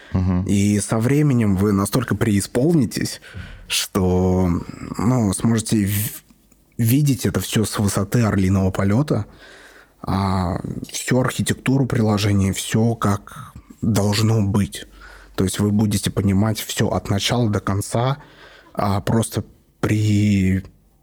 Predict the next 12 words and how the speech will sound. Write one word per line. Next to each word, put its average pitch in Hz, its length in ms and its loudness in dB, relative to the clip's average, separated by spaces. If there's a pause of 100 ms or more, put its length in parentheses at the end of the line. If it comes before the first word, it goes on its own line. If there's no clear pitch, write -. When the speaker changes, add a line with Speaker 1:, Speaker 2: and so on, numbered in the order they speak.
Speaker 2:
первых 107 440 2
трех 107 260 0
нажатиях, 101 580 0
грубо 107 300 0
говоря, 98 340 0
так. - 240 -4 (720)
А - 120 -2
второе, 131 500 2
кстати 107 400 -2
говоря, 90 320 2
направление – 95 680 2
это 117 640 0